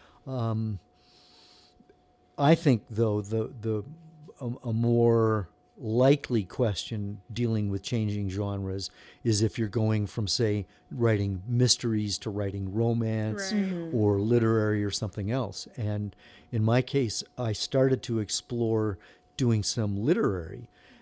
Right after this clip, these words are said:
Speaker 1: And my agent said, "Well, if you do that, you're gonna need a pen name because you are known as a mystery novelist." And she said, um, in her experience, it just confuses the reader.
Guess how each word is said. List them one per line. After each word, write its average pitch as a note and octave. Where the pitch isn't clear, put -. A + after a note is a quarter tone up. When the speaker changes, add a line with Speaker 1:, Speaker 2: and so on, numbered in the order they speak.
Speaker 1:
And A#2+
my A2+
agent B2
said, A2+
"Well, C3
if D#3
you D3
do G3+
that, C3
you're A#2
gonna B2
need A#2+
a G2+
pen C#3
name F#2
because A2+
you A#2
are C3+
known A2+
as G2+
a G#2
mystery G#2
novelist." G2
And G#2+
she -
said, G#2+
um, G#2
in A2+
her B2
experience, A#2
it B2
just -
confuses G2+
the A2+
reader. G2+